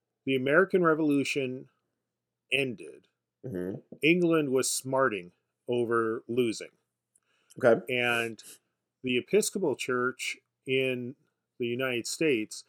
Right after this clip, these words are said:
Speaker 1: is the church, was the Church of England
Speaker 2: Hmm.
Speaker 1: in the United States before there was the United States. When it was the colonies, it was just Church of England churches. And so when the,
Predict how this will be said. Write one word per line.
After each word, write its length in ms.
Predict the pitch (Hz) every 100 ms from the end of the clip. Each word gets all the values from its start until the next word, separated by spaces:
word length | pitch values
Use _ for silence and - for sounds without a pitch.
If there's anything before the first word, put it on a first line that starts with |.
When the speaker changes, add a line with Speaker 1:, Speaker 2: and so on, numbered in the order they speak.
| _ _ _ _ -
Speaker 1:
is 300 | 139 151 131
the 120 | 131
church, 340 | - 147 131 180 _ _ _ _ -
was 220 | 135 117
the 80 | 127
Church 280 | - 147 139
of 80 | 127
England 340 | 160 95 71 _ _ _ _ _ _ - _
Speaker 2:
Hmm. 280 | 311 143 87 - _ _ _ -
Speaker 1:
in 140 | 147
the 80 | 127
United 400 | 117 113 107 92
States 480 | - 98 92 - - _ _ _ _ _
before 320 | 139 - 123
there 100 | 113 107
was 100 | -
the 80 | 110
United 280 | 98 104
States. 280 | - 175 -
When 100 | 131
it 40 | 131
was 80 | 117
the 80 |
colonies, 600 | 117 165 156 113 107 113 - _ _ _
it 40 | 135
was 100 | 123
just 220 | 123 -
Church 220 | 107 92
of 60 | 110
England 240 | 110 127 127
churches. 420 | 196 - 92 - _ _ _ _ _ _
And 520 | 143 131 127 123 117 - -
so 300 | - 139 123
when 480 | 127 127 123 123
the, 420 | 120 117 117 117